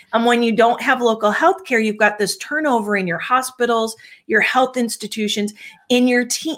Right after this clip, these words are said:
your communities can't be as vibrant as they should be,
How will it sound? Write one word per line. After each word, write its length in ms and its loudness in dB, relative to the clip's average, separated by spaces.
your 300 2
communities 640 2
can't 320 -2
be 140 0
as 120 2
vibrant 680 0
as 140 -2
they 120 2
should 320 0
be, 240 -4